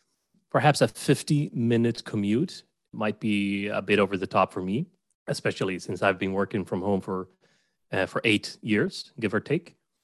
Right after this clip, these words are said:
So I kind of got used to not having the commute bit. But I do miss this ge-, decompressing that you do in the car. When I went to the office, I could decompress from family life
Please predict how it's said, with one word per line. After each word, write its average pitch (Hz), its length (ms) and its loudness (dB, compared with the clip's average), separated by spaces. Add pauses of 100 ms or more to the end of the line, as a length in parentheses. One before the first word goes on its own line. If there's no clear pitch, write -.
So - 60 0
I 104 60 0
kind 107 180 0
of 90 80 -2
got 90 160 -2
used 98 220 -2
to 101 100 -8
not 95 240 0
having 98 240 0
the 87 80 -4
commute 104 340 -2
bit. 185 160 -4 (300)
But 110 100 4
I 123 60 6
do 185 160 6
miss 156 180 6
this 110 220 0
ge-, 113 280 -2
decompressing 120 640 0
that 92 180 0
you 107 60 2
do 95 300 0
in 90 80 -2
the 90 80 -6
car. 101 500 2 (560)
When 107 120 4
I 95 40 6
went 90 180 4
to 127 120 2
the 113 100 6
office, 107 400 4
I 107 80 0
could 110 200 -4
decompress 107 720 -2
from 98 460 0
family 98 340 0
life 95 400 -2